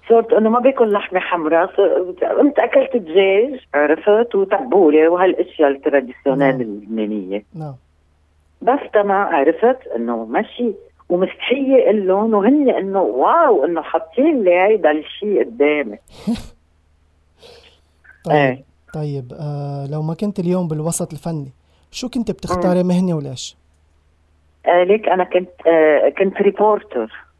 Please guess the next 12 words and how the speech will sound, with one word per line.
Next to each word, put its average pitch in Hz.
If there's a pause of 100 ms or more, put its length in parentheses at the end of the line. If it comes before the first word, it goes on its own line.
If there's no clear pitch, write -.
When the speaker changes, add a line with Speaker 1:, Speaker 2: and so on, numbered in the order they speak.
(340)
Speaker 2:
آه. 156
Speaker 1:
لأنه 143
أنا 196
كمان 170 (120)
من 147
أيام 175
المدرسة 127
وال-، 95 (840)
كنت 160 (100)
شاطرة 196
بالكتابة. 131 (840)
Speaker 2:
نعم. 143